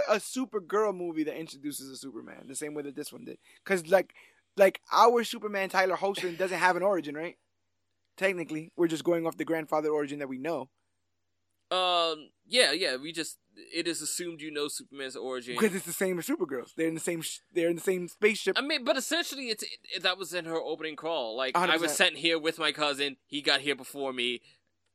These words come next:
Speaker 2: and once I finally made it here, he'd already grown the heck up."
Speaker 1: Yeah. So weird.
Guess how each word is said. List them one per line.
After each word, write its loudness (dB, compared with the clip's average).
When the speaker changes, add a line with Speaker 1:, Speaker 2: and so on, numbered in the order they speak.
Speaker 2:
and 2
once -4
I 2
finally -2
made 0
it -4
here, 0
he'd 0
already 2
grown -8
the -12
heck -4
up." -2
Speaker 1:
Yeah. -6
So -14
weird. -14